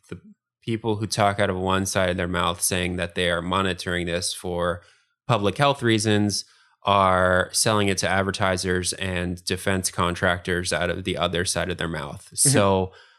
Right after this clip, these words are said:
Speaker 1: I think that this is, like, when we look back, there's gonna be, twenty twenty is going to have changed a lot of shit, I think,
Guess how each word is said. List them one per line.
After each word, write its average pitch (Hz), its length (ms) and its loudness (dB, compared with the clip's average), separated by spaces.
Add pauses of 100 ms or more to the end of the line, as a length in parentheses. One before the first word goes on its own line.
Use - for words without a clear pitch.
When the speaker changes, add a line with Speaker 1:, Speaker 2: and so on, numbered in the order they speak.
(140)
Speaker 1:
I 113 100 0
think 123 280 0
that 107 240 0
this 110 260 0
is, 107 160 0
like, 95 340 0 (800)
when 113 380 0
we 120 100 4
look 117 260 0
back, 101 300 0
there's 101 200 0
gonna 104 200 0
be, 95 520 -4
twenty 113 260 0
twenty 101 280 0
is 98 160 2
going 92 280 -2
to 95 200 -4
have 90 220 -2
changed 92 640 -4
a 98 80 -2
lot 85 280 -2
of 92 100 -2
shit, - 460 0 (1080)
I 107 100 0
think, - 580 -4